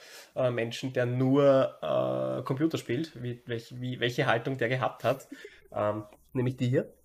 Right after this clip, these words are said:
Speaker 1: Also für alle, die es nicht sehen, ähm, ich habe meinen Kopf wie eine Schildkröte nach vorne
Speaker 2: <laughs>
Speaker 1: gezogen. <laughs> Meine Finger sind vor meiner Nase,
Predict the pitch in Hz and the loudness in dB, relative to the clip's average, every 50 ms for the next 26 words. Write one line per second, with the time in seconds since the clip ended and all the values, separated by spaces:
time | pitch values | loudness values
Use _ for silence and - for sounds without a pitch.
0 | _ _ _ _ - 170 135 147 135 131 131 - 110 120 131 139 131 135 135 127 | _ _ _ _ -2 0 2 2 4 4 8 10 10 10 10 8 6 4 0 0
1 | 123 123 127 135 131 127 - - 123 110 107 127 156 151 - - - - - - | 2 0 0 0 -2 -2 -4 0 2 2 2 2 0 -2 -8 -18 -20 -20 -14 -6
2 | - 131 131 127 127 127 127 127 131 - 143 - - 139 123 - 147 139 139 135 | 0 2 4 4 4 2 0 -2 -6 -10 -10 -2 0 4 6 6 6 8 6 6
3 | 135 131 151 156 160 - - - 147 151 147 151 139 - 151 160 160 - - 139 | 6 8 6 6 6 4 -8 -2 0 2 2 2 2 4 2 2 2 4 4 2
4 | 147 139 - 151 156 160 - - 127 147 165 151 139 123 123 123 - 135 120 123 | 4 4 4 4 4 4 4 6 6 6 8 6 6 4 2 2 4 4 4 6
5 | 127 135 139 - - - - - 175 - 160 - 202 180 - - 185 - 135 131 | 6 4 2 0 -4 -20 -20 -6 4 6 6 10 10 8 8 6 -4 2 6 8
6 | 143 156 160 156 - 175 170 202 196 175 170 160 180 165 - - - 156 160 151 | 10 10 8 8 10 10 10 12 12 12 12 10 6 4 6 8 8 8 8 8
7 | 160 165 156 143 139 165 175 147 123 123 123 151 | 6 6 10 10 10 10 10 8 10 10 8 6